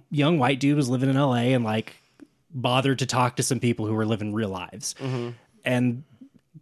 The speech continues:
Speaker 1: got, got surface details. And that's, you know, I, th-, that's sort of what we get from this movie. And I see why it's so successful. Like, I'm just, like,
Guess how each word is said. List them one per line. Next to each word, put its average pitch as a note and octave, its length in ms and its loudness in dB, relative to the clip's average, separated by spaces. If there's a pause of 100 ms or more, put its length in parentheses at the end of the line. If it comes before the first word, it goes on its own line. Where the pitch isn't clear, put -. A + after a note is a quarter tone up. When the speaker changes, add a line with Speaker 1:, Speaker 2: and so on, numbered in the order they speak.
(240)
Speaker 1:
got, F3+ 220 0
got F#3 180 0
surface D#3 320 -2
details. - 480 -12 (120)
And E3 200 2
that's, - 340 0
you F3+ 80 -2
know, G3+ 140 4
I, F#3+ 120 2
th-, G3 180 0
that's G3+ 260 -2
sort A3 220 0
of F#3+ 40 2
what G3 100 2
we F#3 100 0
get E3 160 -2
from E3+ 100 -4
this E3 180 -4
movie. D3+ 300 2
And D#3+ 140 -2
I E3 80 2
see - 300 0
why F#3 200 2
it's D#3 160 0
so D3+ 160 2
successful. - 720 -8
Like, A#2 180 -12
I'm F3 200 -2
just, F3+ 180 2
like, G#3 160 2